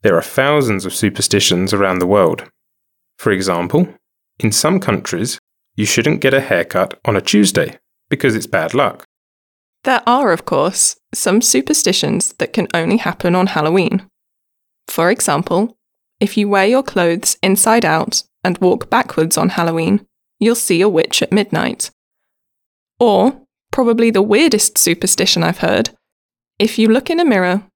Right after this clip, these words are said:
Speaker 2: while you walk downstairs backwards at midnight on Halloween, you will see the face of your future husband or wife.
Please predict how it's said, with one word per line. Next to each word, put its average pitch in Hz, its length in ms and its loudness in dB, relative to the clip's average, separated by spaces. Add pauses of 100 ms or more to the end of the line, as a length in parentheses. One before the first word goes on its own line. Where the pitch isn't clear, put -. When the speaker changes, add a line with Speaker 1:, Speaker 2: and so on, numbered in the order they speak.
Speaker 2:
while 190 220 2
you 190 100 0
walk 190 320 2
downstairs 214 800 0 (300)
backwards - 680 0 (140)
at 196 160 -2
midnight 214 800 2
on 185 140 0
Halloween, 214 640 0 (300)
you 190 140 2
will 202 140 2
see 208 260 0
the 285 100 0
face 190 380 -2
of 190 160 -2
your 185 120 0
future - 360 -2
husband 170 500 -2
or 175 140 2
wife. - 460 -4